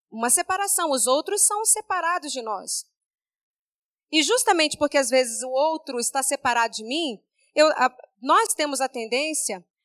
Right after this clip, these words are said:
a desejar que ele se aproxime de nós através destas semelhanças, que ele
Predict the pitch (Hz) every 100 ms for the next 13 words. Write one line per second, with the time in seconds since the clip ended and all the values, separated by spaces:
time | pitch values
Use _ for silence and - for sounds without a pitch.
0 | _ _ - 247 240 233 226 233 359 339
1 | 294 277 277 262 277 269 254 - 349 381
2 | 294 262 - 359 359 277 254 285 302 294
3 | 262 220 247 269 294 - 285 294 320 311
4 | 330 320 359 285 233 214 - - 240 240